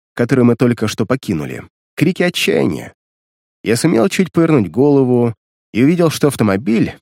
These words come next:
сделал полукруг и понесся прямо на короля и окружавших его воинов. Некоторые сумели убежать с его пути,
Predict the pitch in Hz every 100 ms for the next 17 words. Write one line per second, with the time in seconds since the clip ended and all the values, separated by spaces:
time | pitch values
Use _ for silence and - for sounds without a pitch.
0 | _ - - 156 180 160 117 98 - 202
1 | 196 - _ _ _ 120 139 190 247 -
2 | 180 175 185 170 147 101 110 160 170 _
3 | - 127 - 90 143 175 185 143 87 101
4 | 127 101 80 62 65 - _ _ _ _
5 | _ _ _ _ - 156 214 - 180 175
6 | 151 143 165 160 143 131 143 208 180 -
7 | 95 98 95 92 170 185